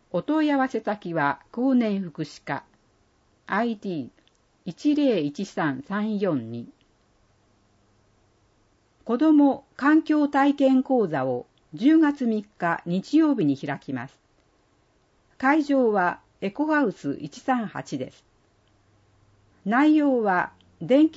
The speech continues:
自動車の模型を製作し、環境問題について学びます。お問い合わせ先は、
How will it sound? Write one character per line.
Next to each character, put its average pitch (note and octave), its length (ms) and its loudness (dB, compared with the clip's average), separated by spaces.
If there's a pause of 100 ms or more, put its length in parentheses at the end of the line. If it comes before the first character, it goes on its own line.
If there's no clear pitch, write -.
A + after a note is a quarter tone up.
自 C#4 100 2
動 C#4 220 2
車 F#3+ 160 -2
の C#3+ 100 2
模 D3 240 0
型 A#3+ 220 2
を G3+ 80 -2
製 G3 240 -2
作 - 260 -8
し、 C#3+ 300 -6 (380)
環 C#4 240 2
境 C#4+ 240 2
問 C4 260 4
題 D3+ 220 2
に C#3+ 120 4
つ C#3+ 140 -6
い D3+ 140 -2
て C#3+ 100 -6
学 D3 260 -2
び C#3+ 140 -2
ま B2+ 140 -6
す。 - 60 -20 (1600)
お E3+ 80 -8
問 D4 220 0
い C#4+ 80 4
合 C4 80 0
わ A#3+ 100 0
せ G#3+ 140 -6
先 G3 320 -6
は、 D3 260 -2